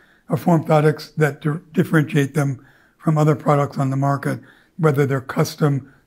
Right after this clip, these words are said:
or laboratory built. Let's start with the foam itself, Formax, a proprietary cross-linked polyethylene foam. It's a closed cell material, which is non-absorbent,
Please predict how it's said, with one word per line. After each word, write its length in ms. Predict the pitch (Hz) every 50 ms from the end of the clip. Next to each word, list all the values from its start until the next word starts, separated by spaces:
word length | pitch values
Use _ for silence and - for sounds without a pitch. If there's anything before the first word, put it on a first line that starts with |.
| _
or 160 | - 160 143 135
laboratory 560 | 139 143 143 131 139 135 - - 135 127 123
built. 400 | 120 120 139 131 123 113 120 - _ _ _ _ _ _ _ _ _ _ _ _ _
Let's 200 | - 220 233 226
start 260 | - - - 226 220 214
with 140 | 208 160
the 80 | - 175
foam 640 | - - - 170 160 165 160 156 151 147 - - -
itself, 580 | - 165 123 - - - 175 147 - - - - _ _ _ _ _ _ _ _ _ _ _ _ -
Formax, 600 | 202 190 185 170 151 131 - - - - - - _ _ _ _ _ _ _ _ _ _ _ -
a 60 | -
proprietary 1000 | - - 170 120 - - 190 190 190 196 180 190 202 190 185 190 190 190 180 185 - - - _ _ _ -
cross-linked 800 | - - 175 175 185 180 180 - - 170 175 170 170 160 160 - - _ _ _ _ _ _ _
polyethylene 800 | - 180 180 185 190 190 180 165 170 - 175 170 170 165 160 156
foam. 500 | - 165 160 156 156 156 156 156 160 160 - _ _ _ _ _ _ _ _
It's 160 | - 175 -
a 60 | - -
closed 440 | - - 190 208 240 254 247 247
cell 180 | - 226 220 208
material, 640 | 202 196 202 - 208 214 202 175 143 113 107 - - _ _ _ _ _ _ _
which 160 | - 175 135 113
is 140 | 147 123
non-absorbent, 840 | 131 139 160 165 175 190 202 185 165 180 175 175 165 175 175 170 -